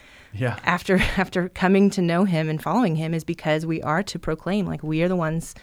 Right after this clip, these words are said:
Speaker 2: who he has tasked to do that.
Speaker 1: Right.
Speaker 2: And so,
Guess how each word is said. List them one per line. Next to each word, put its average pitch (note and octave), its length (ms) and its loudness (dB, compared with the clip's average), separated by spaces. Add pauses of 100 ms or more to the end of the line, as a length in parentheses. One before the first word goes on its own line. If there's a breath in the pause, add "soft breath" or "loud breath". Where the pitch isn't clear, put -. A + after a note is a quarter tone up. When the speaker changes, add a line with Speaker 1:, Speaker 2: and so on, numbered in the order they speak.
(420 loud breath)
Speaker 2:
who E3+ 100 -4
he D#3+ 160 -2
has D#3 120 -2
tasked - 360 -8
to E3 80 -8
do D3+ 200 -4
that. E3 240 -6 (100)
Speaker 1:
Right. E2+ 280 -6
Speaker 2:
And F3 120 2
so, E3 560 4